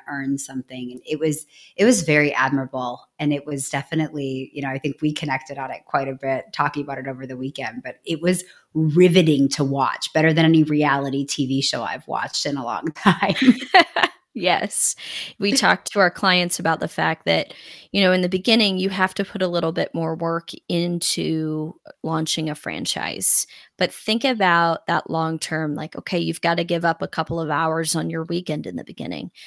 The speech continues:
Speaker 2: But what is that gonna do for you from a long-term perspective, for your goals, for yourself, for your family?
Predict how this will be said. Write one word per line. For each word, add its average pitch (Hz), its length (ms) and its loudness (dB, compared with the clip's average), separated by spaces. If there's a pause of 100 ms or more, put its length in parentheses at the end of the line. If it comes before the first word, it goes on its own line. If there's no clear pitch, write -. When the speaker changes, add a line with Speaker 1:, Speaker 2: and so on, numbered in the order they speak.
(140)
Speaker 2:
But 185 220 0
what 190 180 2
is 226 140 2
that 202 180 0
gonna 165 220 -2
do 160 240 -4
for - 180 -10
you 156 320 -4
from 151 220 -8
a 151 80 -2
long-term 160 880 -4
perspective, - 880 -6 (400)
for 190 160 0
your 170 200 -2
goals, 156 520 -2
for 175 240 -2
yourself, 156 800 -2
for 165 320 -2
your 147 220 -4
family? - 580 -10